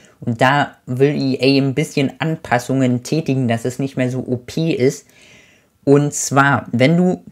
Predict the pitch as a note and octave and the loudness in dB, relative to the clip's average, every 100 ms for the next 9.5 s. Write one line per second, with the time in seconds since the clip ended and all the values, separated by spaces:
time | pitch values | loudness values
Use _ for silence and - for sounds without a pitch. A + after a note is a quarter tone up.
0 | - C#3+ - - A#2 A#2 D3 D3 C#3+ B2+ | 0 0 0 0 0 2 -2 0 2 2
1 | A#2+ - D3 D3 C#3+ - C3 C3 C3 B2+ | 2 0 -2 -2 -4 0 0 4 4 4
2 | - _ _ _ - D3+ D3+ B2+ - B2 | -2 _ _ _ 2 2 4 0 4 4
3 | C3+ C3 C3 C3 - - _ _ _ _ | 6 4 4 2 -2 -16 _ _ _ _
4 | _ _ - - B2+ A#2 C3+ C#3 - - | _ _ -12 0 2 4 4 4 2 -2
5 | A2+ A#2 A#2+ B2 - _ _ _ _ _ | 4 6 6 4 -4 _ _ _ _ _
6 | _ _ _ _ _ D3+ D3+ C#3+ D3 C#3 | _ _ _ _ _ -2 0 0 -2 0
7 | C#3+ C3+ A#2+ B2+ - D3 D3+ C3+ C#3 D3 | 2 4 4 2 0 0 2 4 4 6
8 | D#3+ D#3+ - - A2+ - C#3 - B2 D3 | 8 6 4 -8 -2 2 2 2 0 0
9 | D#3 - D#3+ E3 - | -2 0 2 2 0